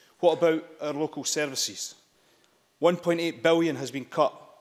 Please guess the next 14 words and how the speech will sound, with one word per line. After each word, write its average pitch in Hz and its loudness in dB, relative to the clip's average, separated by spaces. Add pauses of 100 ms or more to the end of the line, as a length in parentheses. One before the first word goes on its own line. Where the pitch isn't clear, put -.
from 131 -8
council 139 -6
budgets 170 -2
since 131 -4
twenty - -8
ten. 196 0 (1040)
Uh, 147 2 (540)
sixteen, 180 0
that's 160 0
a 156 -2
sixteen 165 0
percent 143 -6
cut - -2
to 135 -6